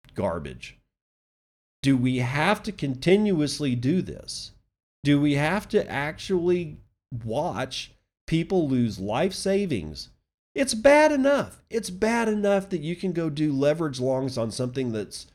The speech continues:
you know, more ethical like Bitcoin. But this, this is, this is, like, so much plumbing that every drain, it's, it, it's amazing that every single drain in this system isn't just stopped up with,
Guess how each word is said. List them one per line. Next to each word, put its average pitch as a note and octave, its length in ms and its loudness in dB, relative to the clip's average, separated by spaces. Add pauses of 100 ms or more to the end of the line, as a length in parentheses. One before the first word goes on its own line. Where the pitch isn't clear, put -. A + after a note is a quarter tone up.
(400)
you C3+ 80 2
know, B2 120 4
more C3 260 2
ethical B2+ 420 -4
like G2+ 240 -4
Bitcoin. D#2 480 -8 (800)
But A2 360 -4
this, A2 480 -4 (840)
this E3 240 2
is, G2+ 380 -4
this D3 280 0
is, G#2+ 220 -4
like, G2 180 -2
so C3 240 0
much B2+ 320 -4
plumbing B2 440 -2
that F#2+ 200 -6 (180)
every B2+ 360 -2
drain, G#2+ 640 -2
it's, A2+ 300 -6
it, B2 300 -2 (720)
it's C3 220 -2
amazing C#3 600 0
that A2 260 -8
every C#3 340 0
single C3+ 340 -4
drain A2+ 360 -2
in G#2 100 -4
this G#2 160 -6
system G2+ 380 -6
isn't F#2+ 240 -6
just F#2+ 240 -8
stopped G2+ 440 -6
up F#2+ 200 -8
with, F2 160 -10